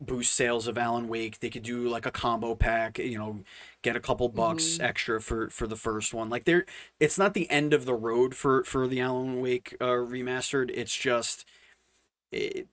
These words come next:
Speaker 1: it, it, it sucks to see something like that happen, but also thank God for Epic, because if they spent
Speaker 2: Yeah.
Speaker 1: that money on their own and put it out in the world and it was received the way,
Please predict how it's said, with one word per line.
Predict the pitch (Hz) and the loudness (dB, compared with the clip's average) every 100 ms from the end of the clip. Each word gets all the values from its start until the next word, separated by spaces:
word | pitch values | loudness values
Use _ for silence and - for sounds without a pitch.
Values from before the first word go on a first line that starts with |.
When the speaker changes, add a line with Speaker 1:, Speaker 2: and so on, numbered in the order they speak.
| - | 0
Speaker 1:
it, | 135 135 | 2 2
it, | 131 - | 0 0
it | 135 - | -2 2
sucks | - 143 - | 4 4 2
to | - | 0
see | 120 135 | 0 0
something | 120 131 135 123 | 0 0 -2 -4
like | 117 | -2
that | 120 113 | -2 -2
happen, | 117 139 120 | -2 -2 -2
but | 120 | 0
also | 117 123 147 127 | 0 2 2 2
thank | 127 123 135 | 0 0 2
God | 127 123 | 2 0
for | 143 135 135 | -2 0 0
Epic, | 131 156 104 95 | 0 -2 -4 -8
because | 117 104 117 110 - - - - | -10 -6 -4 -2 -2 -4 -10 -4
if | 123 | 0
they | 135 151 | 4 6
spent | - - 147 | 4 4 2
Speaker 2:
Yeah. | 165 | 4
Speaker 1:
that | 139 127 | 2 2
money | 120 139 143 | 0 0 0
on | 117 117 | -2 -4
their | 110 - | -6 -6
own | 107 160 214 _ _ _ _ _ - | -4 -4 -6 _ _ _ _ _ 0
and | 143 127 117 110 107 _ _ _ _ _ _ | 4 4 2 -2 -10 _ _ _ _ _ _
put | - 143 | 2 4
it | 135 | 4
out | 127 135 | 4 2
in | 131 | 2
the | |
world | 113 120 139 156 | 0 2 4 2
and | 117 | 0
it | 113 | -2
was | 110 | -2
received | 110 - 120 120 | 0 0 0 0
the | 120 | 0
way, | 123 120 | 2 2